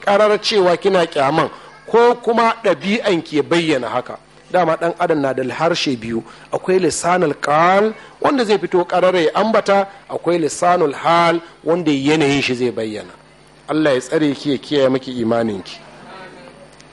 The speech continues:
Malai ce wa qauluhu sallallahu alaihi wa alihi wa sallama da kuma faɗin manzon Allah da ya ce thalathatun,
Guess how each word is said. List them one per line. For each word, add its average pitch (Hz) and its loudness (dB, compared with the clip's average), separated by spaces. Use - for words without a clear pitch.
Malai 214 4
ce 214 0
wa 180 4
qauluhu 226 4
sallallahu 170 2
alaihi 165 2
wa 151 2
alihi 160 0
wa 139 0
sallama 196 2
da 135 -4
kuma 185 0
faɗin 208 0
manzon 160 0
Allah 180 2
da 151 0
ya 156 2
ce 165 0
thalathatun, 147 -2